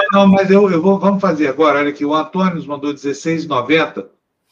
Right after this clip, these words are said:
e com a, com a frase distópica, né? "Infelizmente, estamos condenados à mediocridade." É, é, e melhor ainda, viu, Antônio? Diria que,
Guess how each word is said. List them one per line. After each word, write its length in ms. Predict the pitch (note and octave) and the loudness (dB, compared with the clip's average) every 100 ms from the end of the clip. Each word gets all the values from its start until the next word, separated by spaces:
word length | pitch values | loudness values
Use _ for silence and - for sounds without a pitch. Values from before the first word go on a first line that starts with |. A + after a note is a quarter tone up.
| _ | _
e 180 | D#3+ F3+ | -2 -2
com 180 | F3 F#3 | 0 2
a, 320 | F3+ E3 C#3 | 2 2 0
com 80 | D#3+ | 0
a 100 | D#3+ | -2
frase 460 | - D3+ D#3 D3+ C#3 | -2 0 0 0 -6
distópica, 680 | D#3 - D#3 D3+ C#3+ - | -12 -4 0 0 -2 -10
né? 160 | A2+ B2+ | -10 -8
"Infelizmente, 540 | D#3 E3 D3 C3+ D#3 | -4 -4 -4 -4 -6
estamos 260 | - E3+ E3 | -4 -6 -6
condenados 560 | F3 D#3 D3 C#3+ D3 D3 | -6 -2 0 0 0 0
à 60 | |
mediocridade." 880 | C#3+ C#3+ D3 C#3+ C#3 A#2 A2 G2 _ | -2 -2 -2 -2 -2 -2 -2 -6 _
É, 360 | C#3 D3 C#3+ - _ _ - | 0 0 0 -6 _ _ -10
é, 200 | D3+ - | -8 -8
e 300 | C#3+ D3 C3+ C#3+ - - | -6 -6 -6 -16 -16 -8
melhor 460 | E3 E3+ E3+ E3+ | -4 0 2 2
ainda, 160 | D3+ C#3+ | 0 2
viu, 120 | D#3+ | 0
Antônio? 220 | D3 C3+ | 2 -2
Diria 240 | C3 E3+ E3+ | 0 0 0
que, 180 | D#3+ | -8